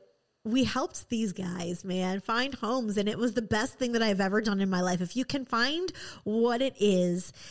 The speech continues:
that you can give to without any expectation,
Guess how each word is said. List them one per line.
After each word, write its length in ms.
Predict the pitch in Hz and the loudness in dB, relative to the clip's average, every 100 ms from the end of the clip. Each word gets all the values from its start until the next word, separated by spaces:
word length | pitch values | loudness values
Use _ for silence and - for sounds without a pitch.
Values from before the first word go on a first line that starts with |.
| - | -6
that 140 | 208 - | -4 0
you 200 | 214 240 | 0 0
can 240 | 277 220 | 0 0
give 300 | 190 226 233 | 2 2 2
to 340 | - - 196 175 | -2 2 2 4
without 640 | 180 - - 208 220 214 - _ - | 2 0 -4 -2 0 0 -2 _ -2
any 640 | 226 254 269 269 277 285 - | 0 0 0 0 0 0 -2
expectation, 1200 | 220 - - 190 - - 214 208 240 226 233 254 | -4 -4 -2 -4 -2 -2 0 0 2 2 0 -4